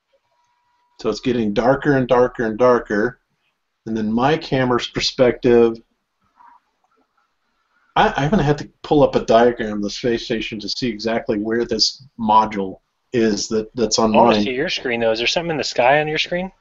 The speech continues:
Speaker 1: Um,
Speaker 2: Oh, just little dots.
Speaker 1: Yeah,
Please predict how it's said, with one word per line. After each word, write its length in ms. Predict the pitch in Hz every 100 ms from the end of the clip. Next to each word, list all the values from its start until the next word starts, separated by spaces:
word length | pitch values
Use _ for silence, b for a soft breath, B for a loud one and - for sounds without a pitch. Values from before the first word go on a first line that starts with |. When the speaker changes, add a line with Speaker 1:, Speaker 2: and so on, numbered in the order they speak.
| _ _ _ _ _ _ _ -
Speaker 1:
Um, 340 | 151 147 139
Speaker 2:
Oh, 80 | 139 _ _ _ -
just 220 | 104 -
little 200 | 104 92 _ _
dots. 400 | - 92 101 - - _ _ _ _ _ _ _ _ _ -
Speaker 1:
Yeah, 400 | 139 120 104